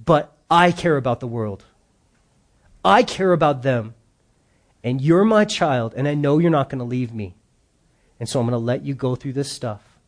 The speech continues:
even though it's gonna hurt you, and it's gonna break you,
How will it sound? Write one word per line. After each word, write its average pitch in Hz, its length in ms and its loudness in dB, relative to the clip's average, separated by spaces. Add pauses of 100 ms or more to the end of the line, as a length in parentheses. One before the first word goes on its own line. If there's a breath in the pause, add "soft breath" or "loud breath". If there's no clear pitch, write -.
(480)
even 127 260 -2
though 139 80 0
it's 135 80 -2
gonna 123 160 -6
hurt 185 380 -2
you, 180 280 -2 (200 loud breath)
and 131 100 -2
it's 131 140 -4
gonna 110 160 -4
break 175 560 0
you, 165 240 0